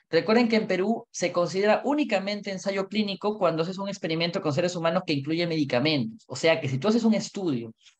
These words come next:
por ejemplo, para hacer probar una, para hacer probar una dieta en seres humanos, eso no es considerado un ensayo clínico.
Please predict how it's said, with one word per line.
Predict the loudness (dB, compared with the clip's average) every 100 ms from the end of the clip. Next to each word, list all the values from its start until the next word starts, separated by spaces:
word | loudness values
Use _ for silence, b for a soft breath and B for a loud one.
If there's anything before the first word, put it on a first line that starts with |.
| _ _
por | 2
ejemplo, | 4 2 4
para | 4
hacer | 4 2
probar | 4 4
una, | 4 -2
para | 0 2
hacer | 2 0
probar | 2 2 2
una | -4
dieta | -6 -8 -6
en | -6
seres | -4 -4 -4
humanos, | -2 0 0 -2 -4
eso | -4 -4 -4
no | -4
es |
considerado | -4 -6 -2 0 0
un | -2
ensayo | -2 -4
clínico. | -4 -4 -4 -8